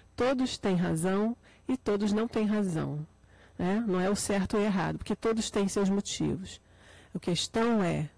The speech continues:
o porquê não eu procurar compreender,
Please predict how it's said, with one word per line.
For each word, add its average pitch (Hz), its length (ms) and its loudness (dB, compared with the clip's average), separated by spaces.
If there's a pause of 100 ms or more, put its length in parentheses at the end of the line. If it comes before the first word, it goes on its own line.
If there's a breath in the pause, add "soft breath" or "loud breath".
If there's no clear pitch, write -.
(380 soft breath)
o 220 120 -2
porquê 247 520 -2
não 202 560 2 (400 soft breath)
eu 214 120 0
procurar 180 560 -2
compreender, 185 1000 0